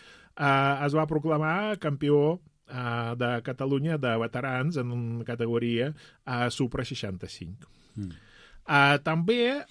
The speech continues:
Speaker 1: eh, direm que, però ara pràcticament, eh, no, no ens queda massa temps per parlar d'això i, eh, ho deixem pel programa de la setmana vinent, eh, parlarem també d'un campionat de, de les escoles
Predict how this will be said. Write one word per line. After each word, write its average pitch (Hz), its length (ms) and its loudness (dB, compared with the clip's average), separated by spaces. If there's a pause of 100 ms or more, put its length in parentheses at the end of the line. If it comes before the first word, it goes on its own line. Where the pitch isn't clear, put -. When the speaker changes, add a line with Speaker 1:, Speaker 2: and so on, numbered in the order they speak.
Speaker 1:
eh, 156 360 4
direm 190 460 2
que, 196 180 -2 (180)
però 143 300 4
ara 151 420 4
pràcticament, 147 840 0
eh, 131 300 -2
no, 143 320 0
no 143 120 0
ens 143 140 -4
queda 139 640 0
massa 139 380 -4
temps 139 280 -2
per 135 200 -4
parlar 131 640 -2
d'això 180 600 0
i, 110 520 -2 (360)
eh, 120 300 -2
ho 123 140 2
deixem 127 320 0
pel 127 380 -2
programa 131 680 -2
de 110 320 -4
la 110 140 -4
setmana 165 560 -2
vinent, 190 420 0 (500)
eh, 139 300 6
parlarem 160 480 4
també 175 440 2
d'un 160 280 4
campionat 156 640 2
de, 139 200 4
de 139 100 0
les 131 180 2
escoles 127 720 -4